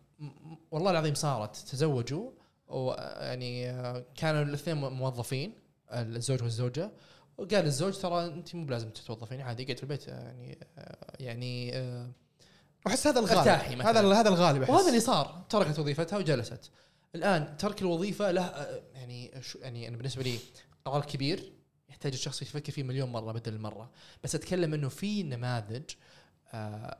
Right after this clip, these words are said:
Speaker 1: الزوج لا يطلب من الزوجة أي شيء إطلاقًا، ويكرمها ويعزها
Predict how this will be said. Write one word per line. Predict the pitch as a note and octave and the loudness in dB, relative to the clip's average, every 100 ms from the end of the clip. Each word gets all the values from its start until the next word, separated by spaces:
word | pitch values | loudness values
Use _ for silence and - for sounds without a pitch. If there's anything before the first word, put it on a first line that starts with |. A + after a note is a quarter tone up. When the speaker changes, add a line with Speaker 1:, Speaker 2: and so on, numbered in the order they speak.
| - | -6
Speaker 1:
الزوج | C#3+ - B2+ F#3+ G#3+ D#3 | -4 -2 0 0 0 -4
لا | D#3+ E3 A3 | -4 0 0
يطلب | G#3 E3+ C3 | 0 -2 -4
من | C3+ B2+ | -4 -6
الزوجة | A#2+ C3 B2 B2 - | -8 -8 -8 -10 -6
أي | E3+ | -4
شيء | - A2+ D#3 - _ _ _ _ _ _ - | -4 -8 -10 -12 _ _ _ _ _ _ -16
إطلاقًا، | E3+ D3+ B2+ - C#3 A3 - _ _ - | -10 -6 -4 -4 -8 -8 -16 _ _ -2
ويكرمها | C#3 C#3+ C3+ C3+ C#3 C3+ D#3 D#3 C3 C#3 C3+ | 2 4 4 4 2 -2 0 2 2 2 0
ويعزها | A2 G#2+ A#2 D#3 B2+ B2 B2+ | -4 -6 -4 -2 0 -2 -2